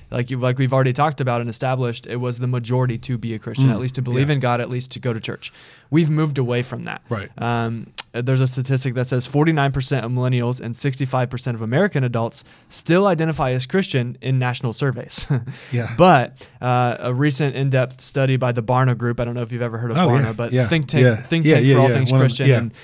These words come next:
Speaker 1: um, and they put the number of young adults who are quote unquote resilient disciples, which I would translate as maybe committed, <laughs>
Speaker 2: Yeah, right.
Speaker 1: to ten percent. So
Speaker 2: Ten percent.
Speaker 1: that's where we're kinda standing with young
Speaker 2: Mm.
Speaker 1: adults right now.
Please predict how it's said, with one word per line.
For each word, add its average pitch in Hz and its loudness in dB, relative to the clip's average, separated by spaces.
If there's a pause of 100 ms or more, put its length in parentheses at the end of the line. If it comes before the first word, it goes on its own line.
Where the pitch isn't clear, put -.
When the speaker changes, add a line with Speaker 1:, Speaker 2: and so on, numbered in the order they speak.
(200)
Speaker 1:
um, 123 0
and 135 2
they 180 8
put 180 0
the 156 -4
number 135 2
of 117 -4
young 139 2
adults 131 2
who 139 0
are 123 0 (240)
quote 139 0
unquote 127 0
resilient 135 0
disciples, 123 -4
which 120 -6
I 123 -4
would 123 -2 (580)
translate 123 -2
as 117 -4
maybe 123 -2
committed, 135 2 (120)
<laughs> 156 2
Speaker 2:
Yeah, 127 6
right. 123 4
Speaker 1:
to 151 4
ten 156 4
percent. 127 4
So - -20 (340)
Speaker 2:
Ten 131 0
percent. 127 6
Speaker 1:
that's 156 6
where 151 6
we're 139 0
kinda 131 0
standing 131 0
with 123 -2
young 143 6
Speaker 2:
Mm. 123 2
Speaker 1:
adults 117 -2
right 117 -4
now. 117 -12